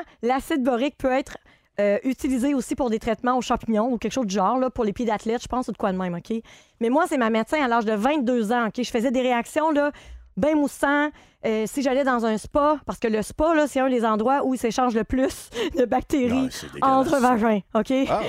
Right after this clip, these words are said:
Speaker 2: bon.
Speaker 1: Fait qu'il y a beaucoup de femmes <laughs> qui prennent des spas
Speaker 2: <laughs> Une bouilloire à vagin.
Speaker 1: puis qui se ramassent avec des vaginites, OK ? Ben, c'est à cause de ça. Ou des maillots de bain mouillés. Tu sais, quand on part en voyage,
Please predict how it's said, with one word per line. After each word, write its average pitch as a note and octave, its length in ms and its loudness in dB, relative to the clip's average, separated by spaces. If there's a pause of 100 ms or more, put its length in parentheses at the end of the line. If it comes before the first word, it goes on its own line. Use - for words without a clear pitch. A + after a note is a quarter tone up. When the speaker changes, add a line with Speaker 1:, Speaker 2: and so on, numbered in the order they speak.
Speaker 2:
bon. - 160 -8
Speaker 1:
Fait B3+ 160 -2
qu'il C4 100 -4
y A3 60 0
a - 20 0
beaucoup G#4 240 0
de - 60 -2
femmes - 300 2 (260)
<laughs> C5 260 2
qui F#4 120 0
prennent F#4+ 300 2
des F#4+ 140 2
spas F4 460 2 (240)
Speaker 2:
<laughs> - 260 -20
Une A2+ 140 -2
bouilloire B2+ 480 2
à B2 60 0
vagin. G#2 160 -2
Speaker 1:
puis F4+ 160 0
qui F#4 160 -2
se - 100 -6
ramassent F4+ 500 2
avec D4 380 2
des F4 340 0
vaginites, A#3+ 800 0
OK ? C#4 340 0
Ben, C4 160 2
c'est - 60 -2
à C#4+ 80 2
cause D4 180 0
de B3+ 120 2
ça. C4 260 0 (140)
Ou B3+ 120 0
des C4 140 0
maillots C4+ 260 2
de G#3+ 60 -2
bain C4 280 2
mouillés. B3 400 0
Tu - 40 -14
sais, - 80 -10
quand C#4+ 180 -2
on A3 40 -4
part A3+ 200 0
en G#3+ 60 0
voyage, G#3+ 680 0